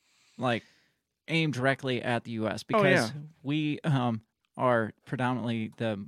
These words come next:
Speaker 1: wealthiest nation.
Speaker 2: Right.
Speaker 1: Um, we have the most private property.
Speaker 2: Yeah.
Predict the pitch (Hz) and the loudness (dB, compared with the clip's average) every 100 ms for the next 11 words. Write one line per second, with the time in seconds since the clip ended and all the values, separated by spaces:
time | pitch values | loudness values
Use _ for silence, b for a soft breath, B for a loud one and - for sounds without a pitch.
0 | - 127 117 - 123 - 127 143 - 147 | -10 -2 -2 -2 -6 -4 -4 -2 2 4
1 | 120 107 B B - 127 123 120 135 120 | 4 2 B B -6 -2 0 0 0 2
2 | 127 107 123 117 127 135 - - _ - | 0 0 -2 0 2 0 -4 -14 _ 0
3 | 135 113 - 156 175 170 117 107 135 - | 0 0 -4 2 2 2 -6 -4 -6 -4
4 | 127 113 | -2 -2